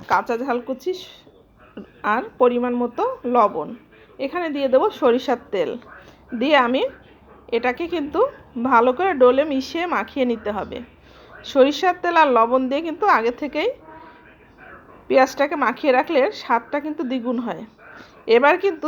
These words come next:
চোখে দূরবীন লাগিয়ে ভালো করে দেখতে হবে উস্তের ভিতরে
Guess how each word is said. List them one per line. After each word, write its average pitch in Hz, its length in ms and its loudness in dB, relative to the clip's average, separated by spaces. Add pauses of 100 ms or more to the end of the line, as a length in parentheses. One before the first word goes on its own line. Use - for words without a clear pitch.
(120)
চোখে 262 260 0 (120)
দূরবীন 277 360 -2 (100)
লাগিয়ে 262 300 2 (120)
ভালো 262 260 4
করে 370 160 0 (100)
দেখতে 240 340 0
হবে 208 200 0 (760)
উস্তের 269 380 -4
ভিতরে 247 300 4